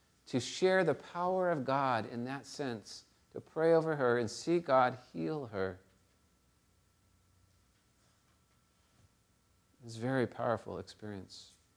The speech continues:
One of the most powerful biblical truths comes from the simplest of songs, right? "Jesus loves me, this I know." The song can be a little trite because we, we know it so well, we sing it so much,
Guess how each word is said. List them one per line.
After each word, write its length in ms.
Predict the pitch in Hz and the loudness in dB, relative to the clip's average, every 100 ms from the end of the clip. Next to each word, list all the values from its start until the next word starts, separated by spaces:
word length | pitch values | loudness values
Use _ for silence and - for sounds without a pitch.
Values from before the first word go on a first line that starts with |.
| _ _ _ _ _ _ - - - | _ _ _ _ _ _ -20 -20 2
One 100 | 175 | 8
of 60 | 185 | 12
the 60 | |
most 200 | 175 160 | 12 12
powerful 340 | - 196 185 170 | 12 12 12 12
biblical 400 | 165 170 165 151 | 12 12 12 10
truths 320 | - 175 160 | 10 8 8
comes 240 | 165 160 | 4 2
from 120 | 143 139 | 4 2
the 80 | |
simplest 420 | 123 165 160 147 147 | 4 2 4 4 4
of 100 | - | 2
songs, 440 | 143 131 113 104 | 4 4 4 2
right? 260 | 117 127 117 - _ _ | 2 2 -2 -12 _ _
"Jesus 400 | 156 160 165 139 | 4 4 2 4
loves 280 | 135 135 143 | 6 6 4
me, 260 | 135 139 - - _ _ _ | 0 0 -6 -18 _ _ _
this 180 | 120 120 | -6 0
I 100 | 139 | 4
know." 300 | 131 95 85 82 - - _ _ _ _ _ _ _ - | 4 4 0 -6 -16 -20 _ _ _ _ _ _ _ -6
The 60 | |
song 360 | - 180 180 175 | 10 12 12 12
can 140 | 160 | 10
be 120 | 147 | 10
a 60 | 143 | 12
little 200 | 147 143 | 12 10
trite 420 | - 185 185 185 | 12 12 12 12
because 280 | 170 156 147 | 8 4 6
we, 240 | 143 135 - - | 8 6 4 0
we 140 | 139 135 | 6 10
know 320 | 156 180 185 | 12 12 12
it 200 | 180 175 | 12 12
so 220 | - 165 | 10 12
well, 420 | 160 180 180 175 | 12 12 12 12
we 100 | 156 | 12
sing 280 | 139 180 180 | 12 10 10
it 120 | 175 | 10
so 220 | - 170 | 10 10
much, 540 | 160 165 170 165 - | 12 12 12 12 6